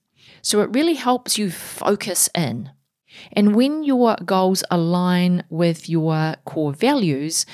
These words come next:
it strengthens your resilience muscle. It gives you more resilience in your business because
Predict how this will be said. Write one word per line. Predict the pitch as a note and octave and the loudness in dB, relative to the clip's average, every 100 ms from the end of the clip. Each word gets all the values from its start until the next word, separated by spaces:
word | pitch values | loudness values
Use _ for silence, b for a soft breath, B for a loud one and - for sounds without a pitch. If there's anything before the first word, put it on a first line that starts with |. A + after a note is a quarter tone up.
| B G#3 - | B -10 -2
it | A#3 - | 0 0
strengthens | - - - C4+ D#4+ - F4 E4 D4+ | -2 -2 0 -2 -2 -8 -6 -4 -4
your | B3 A#3 | -2 0
resilience | A3 G3 G3 F#3+ - - | 0 2 2 0 0 -4
muscle. | A2+ - - - _ b b b b - | -4 -6 -6 -14 _ b b b b -2
It | B3 - - F3+ - | 0 0 -6 -10 2
gives | B3+ C4+ C4 | 2 2 -2
you | C4 C4 | 0 2
more | A3+ G#3+ G#3+ | 4 4 2
resilience | F#3 E3+ D3+ C#3+ G3+ G3+ D#3+ D#3 - - | 0 -2 -2 -2 -2 -2 -4 -4 -6 0
in | F3 | 0
your | E3+ D#3 | 2 -2
business | C#3+ - - - - - _ B B B | -4 -6 -8 -6 -6 -6 _ B B B
because | G#3+ A#3 A#3 G3 | -2 2 2 2